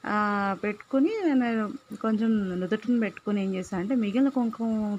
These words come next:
పడేయకూడదు కదా, ఏం చేశాను, నా చేతుల నిండా బాగా మచ్చలు పడ్డాయన్నమాట. అంటే కొన్ని ఓ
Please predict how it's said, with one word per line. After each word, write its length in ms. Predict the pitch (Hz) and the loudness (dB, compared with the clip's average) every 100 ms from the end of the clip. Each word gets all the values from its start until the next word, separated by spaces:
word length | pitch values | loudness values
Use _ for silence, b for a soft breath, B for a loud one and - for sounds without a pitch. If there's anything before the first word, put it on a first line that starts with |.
| 196 | -2
పడేయకూడదు 500 | 185 214 214 160 - | -2 -2 -2 -4 -4
కదా, 200 | 156 175 | -6 -4
ఏం 280 | 202 262 | 0 2
చేశాను, 640 | 277 220 214 196 196 202 208 B B B - | 0 0 -4 -2 -2 -4 -6 B B B -2
నా 60 | 226 | -2
చేతుల 460 | 226 247 254 294 | 2 4 4 4
నిండా 280 | 294 262 247 | 4 4 2
బాగా 340 | 220 196 196 | 0 -2 -2
మచ్చలు 380 | 208 190 - 214 | -2 -4 -4 -2
పడ్డాయన్నమాట. 680 | 202 156 165 165 165 170 165 170 _ B B - | -2 -4 -6 -6 -6 -6 -6 -10 _ B B -8
అంటే 300 | 190 196 247 | -4 0 0
కొన్ని 600 | 247 220 202 202 196 190 | 0 0 2 0 0 -2
ఓ 320 | 175 170 165 | 0 0 0